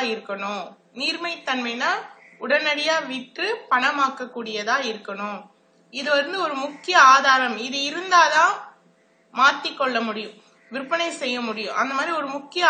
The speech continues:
ஆதாரமா இருக்கணும், பண மேலாண்மை செய்யக்கூடியதா இருக்கணும்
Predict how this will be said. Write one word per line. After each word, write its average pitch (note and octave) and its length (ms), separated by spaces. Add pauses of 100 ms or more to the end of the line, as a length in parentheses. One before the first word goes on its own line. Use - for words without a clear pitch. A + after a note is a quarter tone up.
ஆதாரமா C4+ 480
இருக்கணும், A3+ 420 (100)
பண C4+ 220 (200)
மேலாண்மை C#4 640
செய்யக்கூடியதா A3+ 760
இருக்கணும் G#3 520